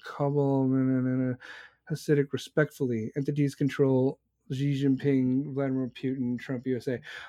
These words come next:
Oh, so it's the Jews' fault. What, remember what I was talking about earlier? Delinquents? Yeah, this guy. <laughs> It's the Jews' fault for everything that is going wrong in the world. Listen,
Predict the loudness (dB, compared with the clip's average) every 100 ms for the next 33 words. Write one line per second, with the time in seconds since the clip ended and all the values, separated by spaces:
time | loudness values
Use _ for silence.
0 | 2 6 8 8 4 4 0 2 6 6
1 | 4 -4 -4 -6 _ _ _ _ _ _
2 | _ _ _ _ _ _ _ _ 2 6
3 | 6 4 2 4 6 6 6 6 4 4
4 | 4 2 2 2 2 0 -2 -2 0 0
5 | 0 -4 -8 -20 -20 -20 -20 _ _ _
6 | _ _ _ 2 4 0 _ _ -4 -2
7 | -4 -6 _ _ _ 2 4 2 4 10
8 | 10 10 4 4 -2 -4 -8 -12 -10 -12
9 | -12 -16 0 0 0 -4 -2 2 6 6
10 | 2 0 2 2 2 2 2 2 2 0
11 | 2 2 2 2 2 4 4 4 4 4
12 | 4 6 4 4 0 0 0 0 -4